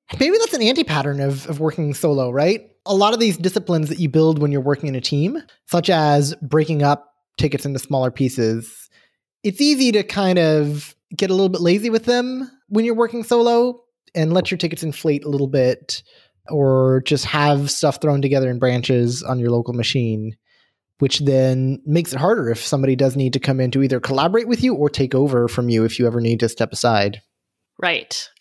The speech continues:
Speaker 2: I have definitely seen some people, even just for their personal projects, use, uh, like, a Trello board or some other project management tool.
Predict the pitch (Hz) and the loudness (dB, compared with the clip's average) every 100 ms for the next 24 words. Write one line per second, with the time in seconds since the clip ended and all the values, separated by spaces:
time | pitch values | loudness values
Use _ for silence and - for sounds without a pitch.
0 | _ 233 254 269 - 254 233 302 320 277 | _ 0 0 0 -2 -2 -2 -2 -4 -2
1 | 294 269 214 202 202 196 196 190 170 185 | -2 -2 -2 -2 -2 -2 -2 -2 0 0
2 | 185 175 175 - 175 170 180 170 170 156 | 0 -2 -4 -2 -2 -2 -4 -6 -6 -4
3 | 160 156 151 - - 170 156 151 156 - | -4 -2 -8 -12 -6 -2 -2 -2 -4 -4
4 | 160 - 170 165 - 151 151 147 151 151 | -4 -2 -2 -2 0 0 0 0 0 -2
5 | 156 165 147 147 147 156 151 - _ 160 | -4 -4 -4 -6 -4 -4 -6 -12 _ -6
6 | 156 151 170 - 160 151 156 | -6 -6 -8 -6 -2 -2 -4